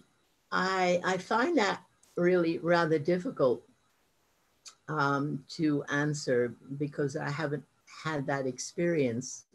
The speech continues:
either personally or in research terms. But, um, I, I, I think the important thing for health workers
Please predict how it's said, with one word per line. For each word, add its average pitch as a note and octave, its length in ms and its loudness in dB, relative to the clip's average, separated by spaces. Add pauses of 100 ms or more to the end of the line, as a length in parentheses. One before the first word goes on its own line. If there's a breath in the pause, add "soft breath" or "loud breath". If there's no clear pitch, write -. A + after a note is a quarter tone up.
(100)
either C#3 320 0
personally C#3+ 640 0
or C3 200 4
in C3 140 8
research B2 520 6
terms. B2 400 2 (680 loud breath)
But, D#3+ 260 4 (460)
um, D3 420 6 (1200)
I, F3 220 6
I, F#3 280 4
I F#3+ 100 4
think A3 320 6
the F#3 140 8
important F#3 640 6
thing F3+ 260 6
for C#3+ 260 6
health E3+ 420 6
workers C3+ 720 6